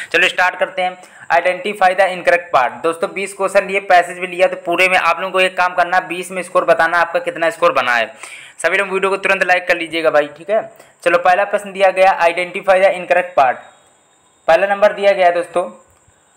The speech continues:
"If you will follow my instruction, you will get a suitable reward for this day।" तो दोस्तों आप बताना कि किस पार्ट में गलती, इस पार्ट में गलती तो ए लगाइएगा, बी लगाइएगा, फिर सी, फिर डी। जिस पार्ट में गलती है उसी प्रकार से लगाइएगा।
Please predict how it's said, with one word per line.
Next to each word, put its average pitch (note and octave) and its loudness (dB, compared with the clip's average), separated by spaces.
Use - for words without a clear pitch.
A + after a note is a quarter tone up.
"If F3+ -2
you G#3 -2
will F#3+ 0
follow F3 4
my F#3+ 0
instruction, F3+ -4
you F3+ -4
will F3 -4
get F3 4
a E3 0
suitable F3 -2
reward E3 2
for D3+ 4
this D#3 -10
day।" B2+ -4
तो D#3+ -4
दोस्तों F3+ 0
आप F3+ 0
बताना F#3 0
कि F#3+ -14
किस F#3+ -6
पार्ट F3+ 2
में F#3 -4
गलती, E3+ -2
इस F3 -10
पार्ट F3+ 2
में F3 -6
गलती E3+ -6
तो E3+ -8
ए F3 -2
लगाइएगा, E3+ 0
बी E3 -6
लगाइएगा, E3 0
फिर D#3+ -14
सी, E3+ -18
फिर C#3 -8
डी। A#2+ -10
जिस D3 -8
पार्ट E3+ 2
में F#3 -8
गलती F3 -2
है F#3 -6
उसी F3 -12
प्रकार D#3+ 0
से D#3+ -6
लगाइएगा। D3 0